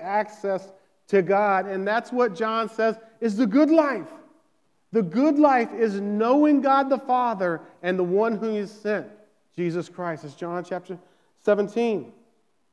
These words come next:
So Jesus invites us, and this is his invitation. What an invitation! What an invitation. But Jesus also directs. He doesn't just invite,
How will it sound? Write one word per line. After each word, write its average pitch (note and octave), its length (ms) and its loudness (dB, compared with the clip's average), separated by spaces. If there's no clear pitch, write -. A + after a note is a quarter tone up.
So D3+ 280 0
Jesus F#3 580 -2
invites D3+ 520 -4
us, D3 160 -12
and D#3+ 120 -4
this G3 120 -10
is A3 140 -10
his F3+ 160 -8
invitation. E3 640 -8
What A3+ 200 0
an E4+ 120 0
invitation! D4 680 -4
What A3+ 180 -8
an B3 100 -4
invitation. G3+ 640 -10
But D3+ 160 -4
Jesus G#3+ 340 -2
also G3 380 2
directs. D3 500 -2
He D#3 80 -12
doesn't G3+ 240 -2
just A3 160 -6
invite, F3+ 380 0